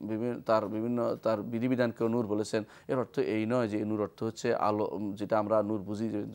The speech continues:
ফেরেশতাদের যে নূর দিয়ে তৈরি করে সেই নূর, সেই নূর নয়। এই নূর কোনো রকমই বলা যাবে না, কারণ মিথ্যাচার হবে।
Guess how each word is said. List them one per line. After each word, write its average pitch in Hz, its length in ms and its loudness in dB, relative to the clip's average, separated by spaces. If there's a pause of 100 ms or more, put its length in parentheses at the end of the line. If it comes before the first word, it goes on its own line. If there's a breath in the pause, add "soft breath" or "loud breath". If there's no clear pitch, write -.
ফেরেশতাদের 110 460 0
যে 104 140 -2
নূর 101 120 -4
দিয়ে 101 140 -2
তৈরি 101 200 -2
করে 104 80 -6
সেই 104 180 -4
নূর, 104 200 -6 (260 loud breath)
সেই 113 200 2
নূর 110 260 2 (180)
নয়। 110 280 4 (240 soft breath)
এই 127 100 2
নূর 120 160 2
কোনো 117 220 -2
রকমই 113 400 0
বলা 107 200 4
যাবে 98 200 2
না, 104 80 0
কারণ 110 160 -2
মিথ্যাচার 101 400 -4
হবে। 98 180 -4